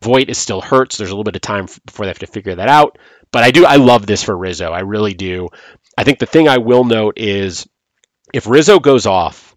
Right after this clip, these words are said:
and then doesn't re-sign in New York, I'm gonna be a little cautious about what I think about him next year.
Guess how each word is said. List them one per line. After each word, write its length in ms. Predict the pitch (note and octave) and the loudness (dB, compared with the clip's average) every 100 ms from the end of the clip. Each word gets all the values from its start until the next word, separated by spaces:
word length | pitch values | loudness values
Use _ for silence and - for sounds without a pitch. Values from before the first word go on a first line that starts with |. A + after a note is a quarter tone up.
| _ _ _ _ _ - | _ _ _ _ _ -10
and 120 | A2+ | -2
then 200 | A#2 G#2 - | -2 -2 -2
doesn't 340 | C3+ A#2+ C#3 A#2 | 0 2 0 -4
re-sign 480 | A#2 - A#2 G#2+ | -8 -6 -4 -4
in 80 | G2+ | -6
New 80 | G2 | -8
York, 500 | F2+ F2+ A2+ - _ _ | -10 -6 -6 -6 _ _
I'm 300 | - A#2+ A#2 | -10 -6 -6
gonna 200 | A#2+ C3 | 0 0
be 140 | A#2 A2+ | 2 0
a 60 | |
little 260 | A2+ A#2 A#2 | 2 2 2
cautious 600 | - - A#2 A2 - G2+ | -2 -4 0 0 0 -6
about 160 | F#2+ F#2 | -8 -10
what 100 | F#2+ | -10
I 40 | |
think 180 | - F#2+ | -10 -10
about 160 | G2 F#2 | -8 -8
him 80 | |
next 320 | F#2 F2 - G2+ | -8 -10 -12 -10
year. 320 | F2 E2 | -10 -10